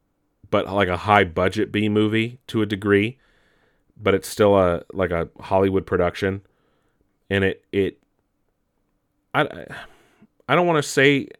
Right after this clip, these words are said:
it in a way that makes it seem like the movie wasn't good, 'cause it was great. It was great. And I love the first two, and I totally love this film. And it's totally a welcome addition. Like I said, it is a most excellent conclusion.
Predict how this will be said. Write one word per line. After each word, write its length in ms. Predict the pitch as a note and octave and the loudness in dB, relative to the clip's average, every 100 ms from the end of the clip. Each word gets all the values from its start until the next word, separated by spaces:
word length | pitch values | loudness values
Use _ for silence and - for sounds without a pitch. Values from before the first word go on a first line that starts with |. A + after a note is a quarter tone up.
| _ - | _ 2
it 180 | C3+ | 2
in 140 | A#2 A#2+ | 2 0
a 40 | |
way 220 | A2 G#2 | 2 4
that 160 | A2 G2+ | 4 4
makes 180 | A2 - | -2 -4
it 60 | |
seem 220 | C2+ A2 G#2 | -8 -4 -2
like 140 | G2 | -2
the 40 | |
movie 240 | F#2+ G2 G2+ | 0 0 2
wasn't 300 | G2 F#2 D#2+ | 0 0 -2
good, 240 | F2+ E2 | -2 -2
'cause 160 | - G#2+ | -2 -2
it 40 | |
was 120 | G2 | -2
great. 320 | F2+ G2+ D#2 - _ _ | 0 2 0 -6 _ _
It 20 | |
was 140 | F#2 E2+ F2 | -12 -12 -16
great. 300 | - G#2 E2 - | -2 0 0 -2
And 100 | F#2+ | -2
I 100 | G2+ | 0
love 380 | G2+ A2 A#2 | 4 6 4
the 80 | A2+ | 2
first 380 | A2 G#2+ G#2 - | -2 0 0 0
two, 160 | G#2 G2 | -2 -2
and 100 | F#2 | -2
I 100 | F2 | -6
totally 440 | - G#2+ G#2+ G#2 | -6 -4 -2 -2
love 220 | G2+ G2 | -2 -2
this 180 | F2 - | -4 -4
film. 320 | - E2 D#2+ - - - _ _ | -8 -6 -8 -12 -20 -20 _ _
And 120 | - | -4
it's 180 | F#2 - - | -4 -4 -14
totally 460 | - A2+ A2+ A2 G#2 | 2 4 6 4 4
a 80 | |
welcome 340 | F#2 F#2 F2+ F2+ | 4 2 0 -2
addition. 380 | E2+ E2+ - E2 | 0 -2 -2 -6
Like 160 | E2+ | -6
I 40 | E2+ | -6
said, 200 | F#2 E2+ | -4 -4
it 80 | |
is 100 | E2 | -4
a 80 | E2+ | -6
most 500 | E2+ F2+ A2 A2 - - | -4 2 4 4 0 -4
excellent 540 | G#2 - F#2+ E2 D#2 | -4 -4 -10 -10 -12
conclusion. 640 | - E2 F2+ E2 D#2+ D#2+ | -16 -14 -10 -10 -10 -20